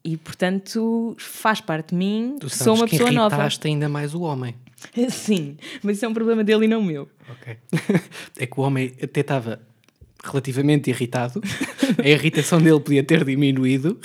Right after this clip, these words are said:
Speaker 2: E acredito que ele ficou muito mais irritado.
Speaker 1: Não, eu acho que ele era desequilibrado mesmo.
Speaker 2: Ok. Ah,
Speaker 1: Não,
Speaker 2: então.
Speaker 1: n-, porque ele, porque ele teve uma reação. Eu só fiz assim um gesto. Nós estávamos os dois lado a lado para entrar no autocarro. Não se sabia quem era primeiro. E eu disse, "Não, por favor."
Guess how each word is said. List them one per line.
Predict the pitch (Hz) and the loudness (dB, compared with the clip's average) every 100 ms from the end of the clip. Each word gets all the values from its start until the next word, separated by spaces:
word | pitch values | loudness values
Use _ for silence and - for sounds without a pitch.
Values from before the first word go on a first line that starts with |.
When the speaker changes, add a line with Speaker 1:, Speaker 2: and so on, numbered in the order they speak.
| - - - - - | -10 -8 -10 -10 -8
Speaker 2:
E | 143 135 139 | -2 0 0
acredito | 139 147 135 156 156 180 185 202 - | 0 0 2 0 0 -2 -2 -6 -6
que | 196 | -2
ele | 202 196 | 0 0
ficou | - 170 | 2 6
muito | 190 208 | 8 6
mais | 185 180 | 4 2
irritado. | 190 208 180 147 - - | 0 -6 -8 -10 -12 -8
Speaker 1:
Não, | 403 254 | -4 0
eu | 311 | 0
acho | 359 | -2
que | - | -4
ele | 175 | -2
era | 160 | -2
desequilibrado | 156 175 - 202 165 185 | -4 -6 -4 -4 -4 -6
mesmo. | 147 127 - - - | -8 -8 -14 -18 -12
Speaker 2:
Ok. | 113 - - - - | -12 -12 -20 -20 -8
Ah, | 180 | -2
Speaker 1:
Não, | 185 175 180 180 | -2 -2 -4 -8
Speaker 2:
então. | 180 | -8
Speaker 1:
n-, | 180 165 _ - _ _ _ | -10 -12 _ -20 _ _ _
porque | 247 220 285 | -2 0 0
ele, | 277 277 | 0 -2
porque | 247 226 | -4 -4
ele | 269 | -4
teve | 262 | -2
uma | 262 | -2
reação. | 247 240 233 254 208 - - | 0 -2 -2 -2 -4 -10 -6
Eu | 254 | -4
só | 254 302 | 0 0
fiz | 285 269 | 0 -2
assim | 262 269 | 0 2
um | 254 | 2
gesto. | 220 214 | 2 -2
Nós | 180 | -4
estávamos | 190 233 233 | -4 -2 -2
os | 233 | -2
dois | 220 196 | 0 0
lado | 175 175 | -2 -6
a | 185 | -6
lado | 165 - | -8 -8
para | |
entrar | 170 175 | -10 -8
no | 180 | -6
autocarro. | 180 190 233 285 - - - _ | -6 -6 -6 -6 -10 -20 -20 _
Não | 202 247 285 | 0 2 2
se | |
sabia | - 262 269 214 | 0 0 2 0
quem | - 160 | 0 -2
era | 160 | -2
primeiro. | 190 202 240 285 320 _ _ _ | -2 -2 -2 -4 -10 _ _ _
E | 294 | -6
eu | 330 | -4
disse, | 320 | -6
"Não, | 269 | -8
por | 233 | -12
favor." | 208 233 | -12 -14